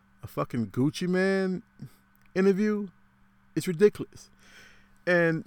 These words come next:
just to fast forward, I, I wanna say how much I'm a fan that I, I watch a lot. And I remember there w-, there would be interviews that Charlemagne would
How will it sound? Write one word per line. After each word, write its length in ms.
just 240
to 80
fast 360
forward, 460
I, 160
I 80
wanna 220
say 360
how 140
much 260
I'm 100
a 60
fan 400
that 180
I, 100
I 160
watch 400
a 120
lot. 340
And 120
I 100
remember 680
there 140
w-, 120
there 140
would 120
be 180
interviews 680
that 320
Charlemagne 920
would 220